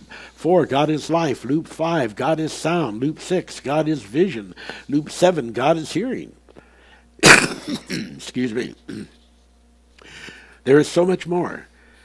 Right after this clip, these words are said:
as it goes on to those teachings. The loop being part of the missing link. And the holy girdle, and, which is both in the Old Testament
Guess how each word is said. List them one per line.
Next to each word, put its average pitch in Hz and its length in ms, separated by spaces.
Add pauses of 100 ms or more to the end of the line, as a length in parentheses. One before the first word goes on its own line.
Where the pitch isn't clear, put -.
(460)
as - 160
it 147 80
goes 139 360
on 151 300
to 147 80
those 156 260
teachings. - 680 (760)
The 113 100
loop 143 400 (680)
being 120 200
part 156 260
of 151 80
the 139 80
missing 139 320
link. 113 380 (840)
And 107 440
the 110 120
holy 127 440 (180)
girdle, 127 520
and, 80 280 (600)
which 120 220
is 110 100
both 135 280
in 110 80
the 110 100
Old 131 240
Testament 135 640